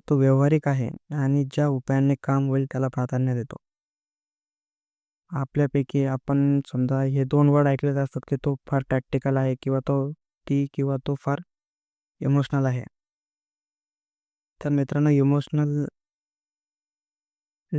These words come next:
गोष्टी हँडल करण्यापेक्षा आपण प्रॅक्टिकली गोष्टी हँडल केल्या पाहिजे.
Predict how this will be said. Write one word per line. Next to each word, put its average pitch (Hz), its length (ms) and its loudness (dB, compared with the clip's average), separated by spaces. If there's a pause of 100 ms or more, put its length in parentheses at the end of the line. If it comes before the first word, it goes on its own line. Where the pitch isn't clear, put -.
(380)
गोष्टी 147 240 0
हँडल 131 260 4
करण्यापेक्षा 135 440 0
आपण 139 180 -2
प्रॅक्टिकली 139 460 -2
गोष्टी 135 240 0
हँडल 127 260 0
केल्या 127 220 -2
पाहिजे. 123 260 -6